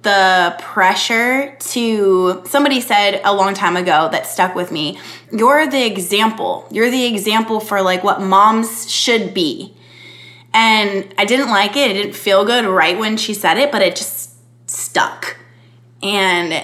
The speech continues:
I've been really, like, journaling through that, working through that. I take, like, these huge walks every morning, and I, I think and, like, just work through it every morning. Like, it just,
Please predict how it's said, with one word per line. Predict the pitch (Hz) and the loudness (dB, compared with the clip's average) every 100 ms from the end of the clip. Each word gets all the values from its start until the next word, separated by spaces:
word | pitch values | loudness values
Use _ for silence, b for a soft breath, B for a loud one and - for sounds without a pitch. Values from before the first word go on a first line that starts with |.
| - | -6
I've | 180 220 220 | -2 -2 0
been | 226 208 185 175 190 | 0 0 -4 -6 -2
really, | 233 240 233 | 2 4 4
like, | 208 185 | 4 0
journaling | - 247 247 240 220 | -2 -2 0 0 -2
through | 220 214 | -2 0
that, | 214 208 - | 4 4 2
working | 214 233 208 | -2 -4 -4
through | 214 | -2
that. | 208 | 0
I | 196 196 | 2 0
take, | 226 202 | -4 -4
like, | 190 175 | -4 -4
these | 185 - | -6 -6
huge | 226 214 | -6 -2
walks | 180 175 180 | 2 0 0
every | 190 190 | -6 -4
morning, | 185 175 170 | -2 -2 -4
and | 160 | -6
I, | - - | -8 -12
I | - - | -14 -14
think | - 220 220 | -6 -4 -4
and, | - | -6
like, | - - 180 | -10 -12 -10
just | 208 - | -8 -8
work | 180 190 208 220 | -2 2 2 0
through | - 156 | -4 -4
it | 123 | -2
every | 185 233 | -4 -2
morning. | 220 185 170 - | -2 -2 -4 -6
Like, | - 196 | -12 -10
it | |
just, | 214 214 - | -8 -8 -10